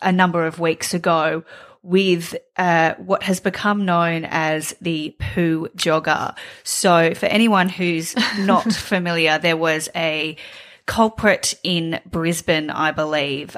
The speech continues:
Speaker 1: uh, who was basically pooing on his morning jog all the time in a public street, and residents were very upset, and ultimately they set up a camera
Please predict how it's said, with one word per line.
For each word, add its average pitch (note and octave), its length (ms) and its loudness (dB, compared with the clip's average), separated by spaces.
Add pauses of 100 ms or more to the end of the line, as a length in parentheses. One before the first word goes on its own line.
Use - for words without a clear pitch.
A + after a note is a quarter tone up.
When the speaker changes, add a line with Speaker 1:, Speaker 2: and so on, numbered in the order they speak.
Speaker 1:
uh, D3+ 360 2
who D#3 580 -6
was D#3+ 440 2
basically E3+ 720 -2 (100)
pooing G3 400 2
on D#3+ 140 0
his E3+ 200 -4
morning D#3+ 440 0
jog D#3+ 320 0
all D#3+ 180 -4
the D#3+ 100 0
time D3+ 480 -4 (120)
in E3 160 -4
a D#3+ 40 -2
public E3 440 -4
street, - 600 0
and E3+ 160 -4
residents F3 540 -2
were E3 80 0
very E3+ 400 4
upset, D3+ 640 0
and D#3+ 160 -6 (440)
ultimately F#3 640 2
they D3+ 160 -4
set D#3+ 240 0
up D#3 280 0
a D#3 60 -10
camera D#3 680 -6